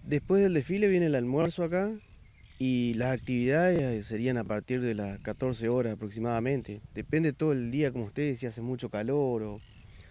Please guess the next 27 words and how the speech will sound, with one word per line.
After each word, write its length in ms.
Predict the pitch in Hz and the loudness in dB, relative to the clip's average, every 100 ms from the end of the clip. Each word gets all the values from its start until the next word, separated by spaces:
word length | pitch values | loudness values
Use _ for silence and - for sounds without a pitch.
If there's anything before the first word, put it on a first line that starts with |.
| - - - | -20 -20 -10
o 100 | 110 | -4
todas 200 | 135 127 | -2 -2
esas 100 | 123 | -2
cosas 240 | - 139 | -4 -2
que 100 | 143 | -4
por 140 | 131 120 | -2 -2
ahí 160 | 120 | -2
se, 200 | 131 135 - - - - - - - | 0 -2 -2 -10 -20 -20 -20 -20 -6
tenemos 320 | 110 117 113 | -2 0 -2
que, 440 | 120 107 101 98 - - | -2 -2 -2 -6 -10 -8
que 120 | 101 | -6
prever 400 | - 104 117 123 | -2 0 0 0
todo 260 | - 123 151 | 0 2 2
eso. 240 | 139 104 - - - - - | 0 -8 -14 -20 -20 -20 -2
Pero 220 | 110 113 | 2 2
normalmente 880 | 107 104 110 151 139 143 175 165 135 | 2 0 0 0 2 2 0 0 -2
las 120 | 123 | -2
actividades 760 | 110 - 110 113 135 151 131 113 | -4 -6 -4 0 0 0 0 -2
rondarían 480 | 127 113 113 139 | -4 -4 -2 -2
a 60 | 135 | -2
las, 140 | 113 | -4
a 40 | 104 | -6
partir 320 | - 98 120 | -8 -6 -4
de 80 | 120 | -4
las 80 | 110 | -4
catorce 460 | 104 - 120 110 | -6 -4 -4 -4
horas. 260 | 117 113 | -4 -4